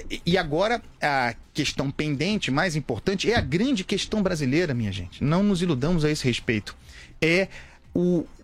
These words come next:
bater o martelo relativamente à reforma da Previdência. O texto,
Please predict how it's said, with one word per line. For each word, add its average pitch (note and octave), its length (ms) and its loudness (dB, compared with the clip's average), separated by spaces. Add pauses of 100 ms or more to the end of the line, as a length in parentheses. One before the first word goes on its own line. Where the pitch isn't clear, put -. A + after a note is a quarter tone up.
(140)
bater D#3+ 480 2
o A3+ 60 2
martelo F#3+ 480 2
relativamente F#3+ 640 0
à F#3 40 4
reforma F3+ 360 0
da F3 120 0
Previdência. C3 580 -2
O D3 60 -2
texto, D3+ 520 -2